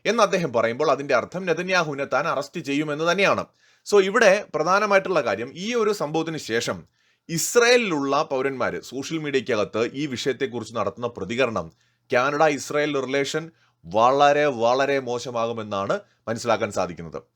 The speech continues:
അവരുടെ ചോദ്യങ്ങൾ സ്വാഭാവികമായിട്ടും അങ്ങനെയെങ്കിൽ എന്തുകൊണ്ടാണ് ഞങ്ങളുടെ നേരെ ആക്രമണം ഉണ്ടായപ്പോൾ അതിനെതിരായിട്ട് ഈ ഐ സി സിയുടെ ഭാഗത്ത് നിന്ന് സഡൻ ആയിട്ടുള്ള ആക്ഷൻസ് ഒന്നും ഉണ്ടായില്ല എന്നൊക്കെ പറഞ്ഞുകൊണ്ട് ഭയങ്കരമായിട്ട് അവർ വിമർശനം ഉന്നയിക്കുന്നതിനോടൊപ്പം തന്നെ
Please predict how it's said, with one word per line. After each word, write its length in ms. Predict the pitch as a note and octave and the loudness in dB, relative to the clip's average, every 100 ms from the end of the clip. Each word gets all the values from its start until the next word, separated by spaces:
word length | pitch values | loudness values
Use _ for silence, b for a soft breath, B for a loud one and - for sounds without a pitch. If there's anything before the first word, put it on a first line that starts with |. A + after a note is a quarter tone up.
| _ _ - | _ _ -2
അവരുടെ 320 | G#2+ D#3+ G#3 | 2 4 4
ചോദ്യങ്ങൾ 460 | A3+ G#3+ G#3 G#3+ G#3 | 4 2 2 0 2
സ്വാഭാവികമായിട്ടും 800 | G3 F#3+ F#3+ F#3+ F#3 F3 F3 | 4 6 6 4 -2 -2 -2
അങ്ങനെയെങ്കിൽ 460 | E3 E3 E3 E3 D#3+ | -2 -4 -6 -4 -4
എന്തുകൊണ്ടാണ് 720 | D#3 D#3+ D#3 D#3 D3 D3 D3 b b C3 | -4 -4 -2 2 2 2 -2 b b -4
ഞങ്ങളുടെ 420 | D3 D3+ E3+ E3 | -2 0 2 2
നേരെ 220 | D#3 D3+ | 2 4
ആക്രമണം 500 | C#3+ C#3 D3+ D3+ C#3+ | 4 2 -2 -4 -4
ഉണ്ടായപ്പോൾ 560 | C3+ C#3 C3+ C3+ C3+ A#2+ | 0 0 0 0 2 2
അതിനെതിരായിട്ട് 840 | B2 E3+ E3+ D3 C#3 C3 C#3+ C3+ - | 0 0 0 4 4 4 0 -2 -2
ഈ 180 | C3+ C3+ | -8 -4
ഐ 120 | A#2 B2 | -4 -4
സി 180 | C#3 | -6
സിയുടെ 260 | B2+ C#3 C3+ | -4 -2 2
ഭാഗത്ത് 380 | B2+ B2 A#2+ B2+ | 6 6 4 0
നിന്ന് 200 | B2 A#2+ _ | -4 -8 _
സഡൻ 420 | - E3+ D#3 E3+ E3+ | -2 4 6 4 2
ആയിട്ടുള്ള 340 | D3+ D3 D3 | 0 0 0
ആക്ഷൻസ് 420 | C#3 C3+ D3+ C3+ | 2 0 -6 -6
ഒന്നും 220 | C3+ B2+ | -10 -8
ഉണ്ടായില്ല 560 | B2 B2 A#2+ A#2+ B2+ C3 | 0 2 4 4 4 4
എന്നൊക്കെ 260 | B2+ C3 D3 | 0 -6 -2
പറഞ്ഞുകൊണ്ട് 380 | C#3+ D#3+ D#3+ | -2 -4 -6
ഭയങ്കരമായിട്ട് 600 | E3 C#3+ F3+ A3 G#3+ G3 F#3+ | -4 -4 -2 0 2 4 4
അവർ 180 | F3+ | 2
വിമർശനം 420 | D#3+ D3 D#3 F3 E3+ | -4 -4 -4 -4 -6
ഉന്നയിക്കുന്നതിനോടൊപ്പം 920 | C#3+ C#3+ C#3 C#3+ C3+ G#2+ C#3 C#3 A2 | -4 -6 -4 -4 -2 -2 -2 -2 -2
തന്നെ 380 | F2+ G2 D3+ | -4 -4 -4